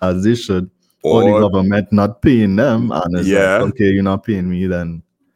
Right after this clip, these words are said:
Speaker 2: Yeah,
Speaker 1: You know,
Speaker 2: or
Speaker 1: so
Speaker 2: the
Speaker 1: you're not
Speaker 2: company
Speaker 1: sure.
Speaker 2: gives some clear layout to say, "Okay, in order for this to work, you need to do your part and get this."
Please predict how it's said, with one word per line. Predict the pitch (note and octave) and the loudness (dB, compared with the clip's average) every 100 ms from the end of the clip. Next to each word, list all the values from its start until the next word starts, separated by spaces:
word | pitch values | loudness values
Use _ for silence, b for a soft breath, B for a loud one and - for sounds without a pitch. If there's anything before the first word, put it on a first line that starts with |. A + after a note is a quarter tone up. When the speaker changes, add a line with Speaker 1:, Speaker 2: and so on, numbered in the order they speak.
| _ _ - | _ _ 0
Speaker 2:
Yeah, | B2+ | 2
Speaker 1:
You | A2+ | 2
know, | |
Speaker 2:
or | A2+ | 2
Speaker 1:
so | C3 | 2
Speaker 2:
the | A2+ | 4
Speaker 1:
you're | G2+ | 4
not | |
Speaker 2:
company | A2+ C3 C3+ | 4 2 2
Speaker 1:
sure. | A#2 | 2
Speaker 2:
gives | C3+ C#3 | 0 0
some | C#3 C3+ | -2 -2
clear | C3+ D3 C3 B2+ | -4 -2 0 0
layout | B2+ A#2 G2+ G#2+ | 0 0 0 -2
to | - | -4
say, | B2 C3 | -4 -2
"Okay, | A#2 - | -2 -2
in | F#2+ | -4
order | F2+ G#2 | -2 -4
for | B2+ | -4
this | C#3+ - | -4 -4
to | D3 | -2
work, | E3 F3+ | -2 -2
you | A2+ | -4
need | G#2+ A2+ | -4 -4
to | A#2+ | -4
do | F#2+ G2+ | -2 -2
your | G2 F#2+ | 0 -2
part | F#2+ G2+ G#2 | 0 -2 -2
and | G2+ E2 | -6 -6
get | F2 - | -8 -8
this." | D#2+ C#2+ - | -10 -10 -12